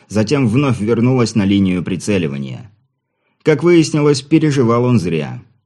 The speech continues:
Как бы ни зашкаливал адреналин, но промахнуться по ростовой цели с пятидесяти метров,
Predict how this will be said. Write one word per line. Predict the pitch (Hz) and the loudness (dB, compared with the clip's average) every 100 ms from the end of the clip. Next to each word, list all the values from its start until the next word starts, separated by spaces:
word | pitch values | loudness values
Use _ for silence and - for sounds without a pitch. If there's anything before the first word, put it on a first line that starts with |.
| _ _ _ _ | _ _ _ _
Как | 127 127 | -2 2
бы | 110 | 2
ни | 131 123 | 2 2
зашкаливал | 127 123 135 107 98 98 | 0 -2 -2 0 0 -2
адреналин, | - 98 107 107 110 135 135 131 - _ _ | -2 0 0 2 2 0 -2 -6 -14 _ _
но | 95 | -4
промахнуться | 98 139 143 127 160 139 120 | -2 -2 -4 -4 -4 -2 -2
по | 117 | -2
ростовой | 117 120 123 135 123 | -4 -2 -4 0 0
цели | - 135 120 | 0 -2 0
с | 90 | -4
пятидесяти | - 98 123 113 104 101 | -6 -4 -2 -2 -4 -2
метров, | 98 117 110 73 - | -2 0 -2 -8 -12